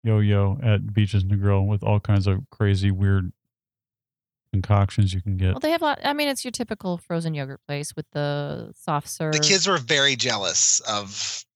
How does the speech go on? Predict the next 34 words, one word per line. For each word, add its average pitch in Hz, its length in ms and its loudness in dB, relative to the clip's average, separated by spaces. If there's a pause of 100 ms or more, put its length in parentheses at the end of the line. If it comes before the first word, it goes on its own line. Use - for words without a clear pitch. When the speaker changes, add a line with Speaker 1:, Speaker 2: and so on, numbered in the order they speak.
(120)
Speaker 3:
unlimited 123 480 -2
frozen 104 340 -2
yogurt 90 320 -2
access. - 760 0
Speaker 2:
You 269 120 -2
know, 339 240 2
the 240 180 0
only 240 200 0
time 269 260 -4
I 240 80 0
had 165 340 -4
it 294 260 -4
was 202 360 -4
when 190 160 0
we 196 100 0
toured 254 320 -6
it. - 140 -8 (400)
And 180 120 -2
they 180 80 0
did 202 180 -2
open 202 240 -2
it 196 100 -2
up 196 180 -4
early 165 240 -2
for 156 300 -4
us, 165 180 -4
which - 140 -18
was - 80 -20
pretty 190 280 -16
cool. 160 380 -2 (600)
And 165 340 -2
we 156 80 -6
got 151 220 -4
to 156 400 -6